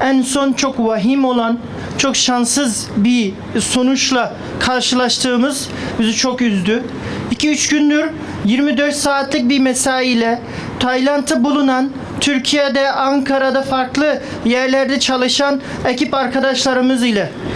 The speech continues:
diğer Doğu Türkistan S D K'ları ile, İHH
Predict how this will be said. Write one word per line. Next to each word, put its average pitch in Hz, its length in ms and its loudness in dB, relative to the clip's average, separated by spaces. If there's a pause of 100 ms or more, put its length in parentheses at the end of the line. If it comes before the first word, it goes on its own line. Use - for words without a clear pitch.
(180)
diğer 262 320 2
Doğu 285 220 0
Türkistan 277 400 0
S 269 160 -2
D 262 100 0
K'ları 262 400 0
ile, 233 380 2 (340)
İHH 269 720 0